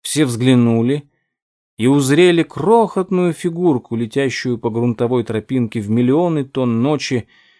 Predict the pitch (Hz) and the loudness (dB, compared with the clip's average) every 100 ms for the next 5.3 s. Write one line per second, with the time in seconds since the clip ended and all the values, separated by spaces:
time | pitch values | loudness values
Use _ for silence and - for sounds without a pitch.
0 | _ _ - 101 120 139 127 127 123 - | _ _ -12 -2 2 2 2 2 0 -2
1 | - 120 110 - 139 131 127 120 113 113 | -4 -2 -2 0 0 2 2 0 -4 -8
2 | - 131 120 113 110 107 117 127 95 80 | -4 -4 -2 -4 -6 -2 0 0 -2 -8
3 | _ _ _ _ _ _ 98 120 143 131 | _ _ _ _ _ _ -2 0 0 -2
4 | 135 131 127 127 107 110 120 131 117 104 | -2 -2 0 -4 -2 0 0 2 0 -2
5 | 95 90 | -4 -6